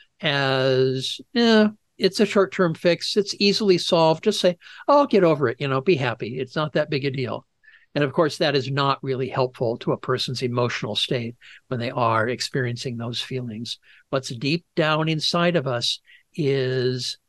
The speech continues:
very complex and often very hard to change, but we do have to take care of each other. And I think that's an important message of this episode. So I think we'll turn now, turn the page to the,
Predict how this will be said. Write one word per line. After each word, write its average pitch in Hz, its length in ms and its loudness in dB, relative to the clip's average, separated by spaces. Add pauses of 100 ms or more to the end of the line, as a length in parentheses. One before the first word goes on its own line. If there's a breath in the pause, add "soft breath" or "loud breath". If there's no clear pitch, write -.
(600)
very 202 260 4
complex - 800 -2
and 151 140 -2
often 165 340 2
very 143 240 0
hard 151 520 2
to 160 80 -2
change, 113 600 -8
but 139 180 -4
we 139 140 -6
do 151 540 0 (280 soft breath)
have 143 200 -6
to - 100 -14
take 135 300 -2
care 135 500 -2
of 127 160 -2
each 127 220 -2
other. 113 360 -4 (360 soft breath)
And 139 80 -2
I 131 60 0
think 123 180 -4
that's 127 240 0
an 135 80 -2
important 127 480 -2
message 113 460 -6
of 110 160 -8
this 127 200 -8
episode. 110 600 -10 (1300)
So 175 100 2
I 170 80 4
think 190 180 2
we'll 180 100 8
turn 185 320 4
now, 156 400 2
turn 180 240 2
the 151 80 -2
page 160 520 0
to 139 280 2
the, 127 320 -2